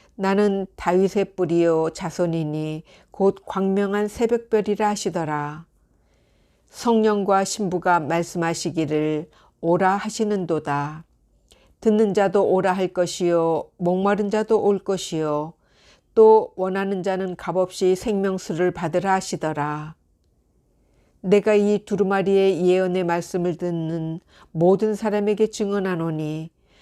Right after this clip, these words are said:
만일 누구든지 이것들 외에 더하면 하나님이 이 두루마리에 기록된 재앙들을 그에게 더하실 것이요, 만일 누구든지 이 두루마리의 예언의 말씀에서 제하여 버리면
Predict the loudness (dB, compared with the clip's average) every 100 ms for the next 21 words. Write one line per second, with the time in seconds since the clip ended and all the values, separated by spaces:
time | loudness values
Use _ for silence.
0 | _ _ 0 4 4 4 2 2 2 2
1 | 0 2 0 0 -2 -2 2 2 2 2
2 | 0 -2 -2 -2 -2 -2 -4 -4 -6 -10
3 | -14 _ _ -4 0 2 2 2 0 0
4 | -2 -2 -2 0 0 2 2 2 2 -2
5 | -2 -2 -2 -2 -2 -2 0 -2 -2 0
6 | -2 -2 -6 _ _ _ 0 4 4 4
7 | 0 -2 -2 -2 -2 -4 -4 -6 -6 -6
8 | -4 0 -2 -4 -8 _ _ _ _ _
9 | _ _ -2 2 4 4 2 2 4 2
10 | 2 0 0 -2 -2 -4 -2 0 2 2
11 | 2 4 4 2 0 0 -2 -4 -4 -4
12 | -4 -2 -4 -2 -2 0 0 0 -2 -2
13 | -2 -2 -4 -4 -8